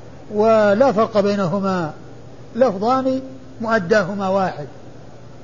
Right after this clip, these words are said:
يقال لهذه المعاملة قراض ويقال لها مضاربة، وهي جائزة بإجماع العلماء اللي هي المضاربة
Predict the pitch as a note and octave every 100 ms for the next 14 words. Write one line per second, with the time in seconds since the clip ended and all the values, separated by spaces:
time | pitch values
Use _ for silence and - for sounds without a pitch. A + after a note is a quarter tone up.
0 | - F#3+ F#3+ A#3+ A3 G#3 F#3 A3 B3 G3+
1 | G#3+ G3+ G3 G3+ F3+ E3+ - A3 A#3+ B3+
2 | A#3 G3+ G3+ A3+ G#3 F#3+ G3 F#3 F3+ F3
3 | D#3+ - - - - - - D#4+ A3+ A#3+
4 | B3 B3+ A3+ A3 A3+ A#3+ F#3+ C4+ G3+ F#3
5 | G3+ F#3+ F3+ D#3 - - - - - -
6 | G3 F3+ E3+ F3+ F3 F3 D#3+